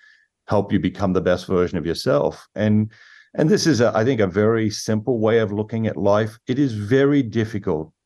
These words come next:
to consistently choose the best version of yourself throughout the day. I'm gonna say it again. It is astoundingly difficult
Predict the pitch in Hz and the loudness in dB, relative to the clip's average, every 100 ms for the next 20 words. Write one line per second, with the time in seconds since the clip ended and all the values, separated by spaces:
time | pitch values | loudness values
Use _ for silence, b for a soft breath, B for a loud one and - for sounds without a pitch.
0 | - 101 107 101 - 139 - 147 - 113 | -8 -4 0 -2 0 -4 -2 -4 0 -2
1 | 107 104 98 95 98 - 95 - 98 95 | -2 -2 -2 -2 -4 -2 -2 -2 -4 -2
2 | 101 90 90 - 87 80 85 82 78 73 | -4 -4 -4 -2 -4 -4 -4 -4 -4 -4
3 | 69 - - b b b b b _ _ | -4 -4 -8 b b b b b _ _
4 | 120 113 120 - 143 117 95 95 85 - | 0 2 2 2 2 2 0 -2 -2 -2
5 | 117 104 110 - - - 123 131 127 123 | -2 0 -2 -4 -8 -2 0 2 2 0
6 | 120 113 104 90 - - 78 92 | 0 0 0 -2 -2 -6 -4 -4